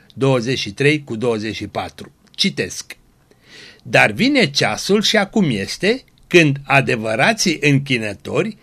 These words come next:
se vor închina Tatălui în duh și în adevăr, că astfel sunt închinătorii pe care Tatăl îi caută. Duh este Dumnezeu și cei ce se închină trebuie ca în duh și în adevăr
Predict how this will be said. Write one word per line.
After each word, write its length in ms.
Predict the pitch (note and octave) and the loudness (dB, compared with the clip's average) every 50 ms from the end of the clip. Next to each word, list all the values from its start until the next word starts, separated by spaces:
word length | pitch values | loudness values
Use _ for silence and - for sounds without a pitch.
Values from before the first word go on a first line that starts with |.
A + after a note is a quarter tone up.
| _ - - | _ -20 -12
se 200 | - - - F3 | -4 2 2 4
vor 200 | D3 D3+ D#3+ D3+ | 6 6 6 6
închina 460 | D3+ D3 C#3 C#3+ D3 D#3+ F#3+ A3+ A3 | 6 2 2 0 0 0 0 0 0
Tatălui 580 | G3+ - F#3+ F#3+ F#3 - F#3 E3 E3 D#3 D3+ - - | 0 0 0 0 0 0 0 2 2 2 2 0 0
în 220 | D#3 D3+ C#3 C3 | 2 2 2 4
duh 180 | C3 G3 G3+ G3 | 4 4 2 2
și 200 | - - D#3+ D3 | 2 0 2 2
în 100 | C#3 C#3 | 2 0
adevăr, 600 | C#3 B2+ B2+ A#2+ G#2 G#2+ G#2+ A2 G3 B3 F#3+ G2 - _ _ - - - _ | 0 -2 -2 -2 -2 -6 -2 0 2 2 2 0 -4 _ _ -20 -20 -20 _
că 200 | - - - - - _ | -4 -4 -4 -4 -8 _
astfel 680 | - E3 F#3+ B3+ - - - - - - - C#3+ C3+ A#2+ | -4 -2 0 0 0 -2 -6 -8 -8 -2 2 2 2 2
sunt 460 | - - - - D3 C#3+ C3 C#3 C#3 - | 0 -4 -2 0 2 2 2 0 -2 -4
închinătorii 1000 | B2+ C3+ B2+ G#2+ - - C3+ A#2+ A2+ A2 G#2 - _ C#3+ C#3+ D3+ D3 C3+ B2 G#2+ | -2 -2 -2 -4 -4 -4 -4 -2 -2 -6 -6 -4 _ 2 4 4 4 2 0 -2
pe 220 | - - A2+ G#2 - | -4 -6 -8 -6 -2
care 300 | - A#2 - B2+ A#2 G#2+ | 2 2 2 2 0 -2
Tatăl 400 | - - C#3 C#3+ C#3 C3 G#2+ G2+ | -2 0 0 0 0 -2 -4 -4
îi 160 | G2 G2 - | -6 -8 0
caută. 640 | - - G#3+ G3+ C3 G2+ F#2 - - G2 F2+ - - _ _ _ - _ _ _ _ _ - _ _ - - F#2+ G2 | 4 4 6 6 4 2 -4 -6 -10 -12 -12 -12 -18 _ _ _ -20 _ _ _ _ _ -20 _ _ -20 -20 -4 2
Duh 220 | - A3 B3 - - - | 4 4 4 4 2 0
este 400 | - E3 F3 D3+ C#3 - - B2+ | 2 4 4 4 2 0 -2 -4
Dumnezeu 680 | A2+ G#2 A#2 A2+ A2+ A2 G#2+ G2+ G2 A2+ G2+ F2 E2 - _ - - - - | -2 -2 -2 -2 -2 -2 -2 -2 -2 -4 -6 -6 -10 -16 _ -20 -20 -20 -10
și 260 | - - C#3+ C#3 C#3 | -6 -4 -2 -2 0
cei 240 | - - A3 A#3+ G#3 | 2 2 2 2 2
ce 180 | - - E3+ | 2 2 2
se 160 | D3+ C#3+ - C#3 | 2 2 0 0
închină 540 | B2 A#2+ G#2 - G#3 B3 A3+ D#3 A2+ G2 - - _ _ - _ | -2 -2 0 2 4 4 4 4 2 -2 -4 -12 _ _ -16 _
trebuie 500 | - D3+ E3+ E3+ D3+ D#3+ D3+ C#3+ C3+ C#3 - | 0 2 2 4 4 4 4 4 4 2 0
ca 140 | - D3+ C#3 | 2 4 4
în 220 | C3+ A#2+ A#2 A2+ | 4 2 0 0
duh 200 | A2 E3+ A#3 G#3+ - - - _ | 0 2 2 2 0 -4 -12 _
și 280 | _ - - - - E3 | _ 0 2 4 4 4
în 120 | D3+ C3+ C#3 - | 4 2 0 -2
adevăr 720 | - - C3+ C3 A#2+ A2 A2+ A#2 G2+ G2+ D3+ F#3+ A3+ A#3+ C4 | 0 2 2 2 2 0 -2 -4 2 4 6 6 6 4 0